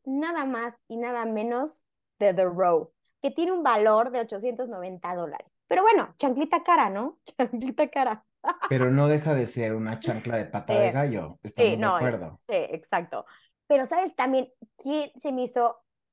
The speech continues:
Speaker 1: Dos favoritos tengo más. Me encantó Scarlett Johansson en Prada. ¿Viste ese rosa?
Speaker 2: Me
Speaker 1: ¡Ay!
Speaker 2: encantó.
Speaker 1: Me encantó, me encantó, me encantó, me encantó. Sencillito, pero se veía espectacular. Me encantó, me encantó. Y otra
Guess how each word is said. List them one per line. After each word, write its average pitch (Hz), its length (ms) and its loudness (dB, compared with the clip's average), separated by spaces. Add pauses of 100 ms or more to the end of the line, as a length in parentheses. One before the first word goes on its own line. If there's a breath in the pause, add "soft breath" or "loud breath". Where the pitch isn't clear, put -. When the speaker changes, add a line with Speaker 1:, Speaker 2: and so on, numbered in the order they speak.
(160)
Speaker 1:
Dos 294 480 4
favoritos 202 380 0
tengo 175 240 -10
más. - 260 -20 (380)
Me 254 120 4
encantó 254 680 4
Scarlett 262 500 0
Johansson 196 640 -6 (140)
en 185 280 -6
Prada. 175 460 -2 (100)
¿Viste 262 360 0
ese 226 220 2
rosa? 175 600 -6 (120)
Speaker 2:
Me 330 80 -2 (160)
Speaker 1:
¡Ay! 508 240 2
Speaker 2:
encantó. 269 100 -2
Speaker 1:
Me 247 60 6
encantó, 226 320 -2
me 302 100 -2
encantó, 247 340 2
me 277 100 2
encantó, 208 240 -2
me 214 80 -4
encantó. 185 260 -8 (160)
Sencillito, 302 1040 0
pero 233 380 0 (1000)
se 277 220 2
veía 269 160 4
espectacular. 196 720 -6 (100)
Me 233 120 -4
encantó, 226 380 0
me 240 100 -2
encantó. 170 560 -12
Y 254 160 -4
otra 339 200 2